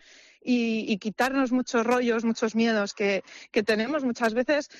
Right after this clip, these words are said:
infundados, ¿no? Porque dices, "¿Por qué te da miedo acercarte a un caballo? No te has acercado nunca, hazlo con calma, confía en ti mismo, no pasa nada, estoy, te guío, ¿no? Yo te acompaño".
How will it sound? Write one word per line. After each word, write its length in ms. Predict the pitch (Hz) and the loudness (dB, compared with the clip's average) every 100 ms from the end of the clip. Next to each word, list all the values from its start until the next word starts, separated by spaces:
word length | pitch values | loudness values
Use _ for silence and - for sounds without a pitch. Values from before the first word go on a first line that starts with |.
| - - - - - - | -20 -20 -20 -20 -20 -4
infundados, 720 | 247 226 240 220 311 247 214 | -2 0 0 2 2 0 0
¿no? 160 | 254 302 | 0 0
Porque 260 | 247 233 | -2 0
dices, 260 | 220 208 202 | 0 0 -2
"¿Por 120 | 202 | -2
qué 80 | 220 | -2
te 140 | 240 | 0
da 100 | 240 | 0
miedo 220 | 240 240 | 0 0
acercarte 420 | 240 247 233 233 233 | 0 -2 -4 -2 -2
a 60 | |
un 60 | 220 | 0
caballo? 260 | 220 262 | 0 0
No 120 | 233 226 | 0 -2
te 60 | |
has 140 | 233 226 | -4 -4
acercado 420 | 247 247 247 247 | -4 -2 0 0
nunca, 340 | 262 269 262 | 0 0 0
hazlo 200 | 220 254 | 0 -2
con 180 | 247 240 | 0 -2
calma, 400 | 269 269 262 254 | 0 0 0 -2
confía 420 | 226 208 - 247 | 0 -2 2 0
en 80 | 240 | 0
ti 120 | 254 | 0
mismo, 420 | 254 262 254 247 | -2 0 0 0
no 120 | 240 233 | -2 -2
pasa 280 | 240 - | -4 -2
nada, 300 | 233 254 247 | 0 0 0
estoy, 260 | 240 - 233 | -2 -2 -2
te 160 | 240 202 | 0 0
guío, 320 | 262 233 214 | 2 0 -2
¿no? 140 | 277 | -2
Yo 180 | 277 240 | 0 0
te 80 | 240 | -2
acompaño". 540 | 220 233 240 247 254 | -2 -2 0 -2 -4